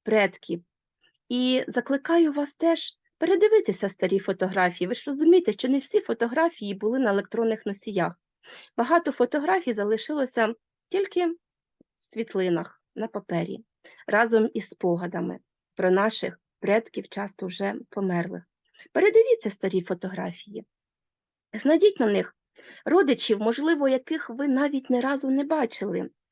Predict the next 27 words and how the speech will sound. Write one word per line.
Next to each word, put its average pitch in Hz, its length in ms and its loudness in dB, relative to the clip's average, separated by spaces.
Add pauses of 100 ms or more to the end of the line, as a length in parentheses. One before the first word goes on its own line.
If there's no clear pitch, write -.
(280)
Запитайте 370 920 2
про 339 160 -4
цих - 320 -2
незнайомих 311 720 2
вам 247 260 -2
людей 262 520 -2 (460)
у 233 100 -4
батьків, 247 560 0 (280)
можливо, 226 640 4 (240)
у 214 80 0
бабусів 208 720 -2 (240)
чи 196 440 2
дідусів, 190 840 -2 (400)
у - 80 -8
бабусь 202 460 2
і 196 60 -4
дідусів. 208 640 -2 (420)
Запитайте 311 640 0
про 190 220 -2
них, 175 340 2 (300)
мож-, 214 220 -2
а 240 80 -2
краще 311 520 0
запишіть 233 540 -4
їхні 247 260 -2
прізвища, 220 600 -4
імена. 190 560 4